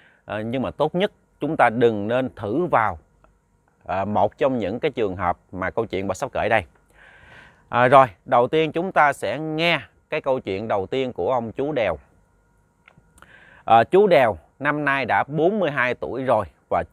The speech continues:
cô chú có chia sẻ một câu chuyện xảy ra, à, khi mà chú là mười bảy tuổi. Thì câu chuyện này á, chính bản thân chú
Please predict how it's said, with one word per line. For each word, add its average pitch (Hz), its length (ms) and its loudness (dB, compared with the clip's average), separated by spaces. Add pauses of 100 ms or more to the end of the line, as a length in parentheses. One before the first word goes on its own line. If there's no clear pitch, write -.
cô 139 200 -2
chú 165 160 4
có 170 140 2
chia 139 220 0
sẻ 104 280 -4
một 104 180 -6
câu 120 180 0
chuyện 98 280 -6
xảy 110 280 -10
ra, 120 460 0
à, 92 160 -6
khi 139 280 0
mà 104 160 -4
chú 135 260 -4
là 117 140 -2
mười 92 460 -6
bảy - 260 -8
tuổi. 85 240 -6 (440)
Thì 117 140 4
câu 170 260 6
chuyện 113 400 -2
này 113 220 -2
á, 139 120 -2 (580)
chính 190 300 0
bản 151 220 0
thân 147 300 -6
chú 185 320 2